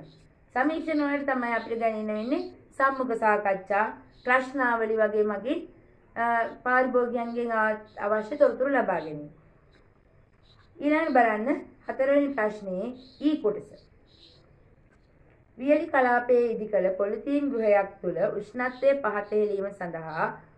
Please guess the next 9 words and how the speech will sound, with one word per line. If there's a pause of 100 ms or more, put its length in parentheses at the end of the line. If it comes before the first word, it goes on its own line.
(160)
වාතය
පිට
කරන
පංකා,
එහෙම
නැත්නම්
එක්සෝස්
ෆෑන් (480)
සවිකලද